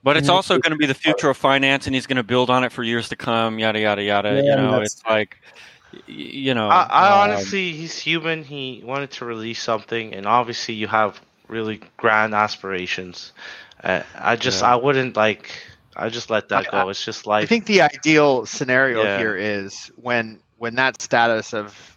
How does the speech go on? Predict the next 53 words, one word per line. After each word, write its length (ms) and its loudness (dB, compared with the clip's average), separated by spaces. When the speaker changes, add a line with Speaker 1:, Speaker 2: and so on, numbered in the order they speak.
Speaker 4:
and 200 -10
he 180 -14
did, 220 0
he 80 -8
reached 280 -12
a 40 -6
very 200 -6
celebrity 460 -6
status, 600 0
and 100 -12
I'm 60 -4
gonna 160 -8
keep 200 -8
saying 240 4
it 100 0
'cause 140 -6
Speaker 3:
Yeah. 120 0
Speaker 4:
it's 80 -2
true. 240 2
Um, 540 2
when 180 -2
that 160 2
status 400 2
was 220 -8
reached, 480 -2
uh, 120 4
bringing 320 -2
a 40 0
P 220 -2
R 140 4
person 400 -4
in 280 -4
to 200 -6
handle 320 2
his 240 -2
Twitter 360 2
and 180 2
him 420 0
Speaker 2:
Yeah. 180 -6
Speaker 4:
going 260 0
hands 360 -2
off 320 4
in 180 -6
the 60 -10
background, 640 0
not 220 2
interacting 520 -2
with 100 -14
the 60 -20
community 420 -14
and 100 -12
just 280 -18
building 500 -6